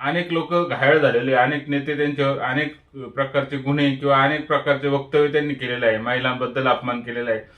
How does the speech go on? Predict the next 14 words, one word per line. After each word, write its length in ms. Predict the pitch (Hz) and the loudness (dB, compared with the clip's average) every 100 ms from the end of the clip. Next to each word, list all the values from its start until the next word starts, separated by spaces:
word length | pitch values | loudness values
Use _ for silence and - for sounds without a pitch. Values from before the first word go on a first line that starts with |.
| - _ | -20 _
समाजातला 480 | 139 147 151 156 160 | 0 2 2 4 4
असा 200 | 156 165 | 4 4
एक 260 | 170 175 - | 0 0 -2
पण 160 | 185 | -2
घटक 300 | 151 135 135 | 0 0 0
नाही 160 | 147 147 | 0 -2
की 80 | 147 | -2
त्यांच्याबद्दल 680 | 151 151 147 131 127 135 | -2 0 -2 -2 -2 -4
त्यांनी 220 | 139 143 | -2 -2
वाद-, 280 | 131 123 127 127 - | 0 -2 -2 -8 -8
वादग्रस्त 560 | 135 131 131 139 135 131 | -2 -2 -2 -4 -4 -2
वक्तव्य 440 | 117 - 120 110 | -2 -2 -4 -4
केलेलं 280 | 113 113 | -2 -4
आहे. 100 | 110 | -2